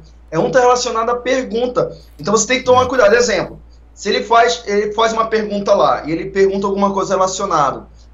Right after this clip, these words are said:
é, diga algo que poderia melhorar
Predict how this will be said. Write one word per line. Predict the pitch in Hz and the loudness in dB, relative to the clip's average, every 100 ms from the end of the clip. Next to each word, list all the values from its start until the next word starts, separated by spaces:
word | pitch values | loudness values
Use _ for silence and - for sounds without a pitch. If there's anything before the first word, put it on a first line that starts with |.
| - | -10
é, | 151 156 | -2 0
diga | 151 156 277 269 254 | 0 0 2 4 6
algo | 233 262 254 247 | 6 6 4 0
que | - | -8
poderia | - 233 233 254 | -2 0 0 0
melhorar | 233 208 196 208 226 233 - - | 0 2 4 4 2 0 -4 -16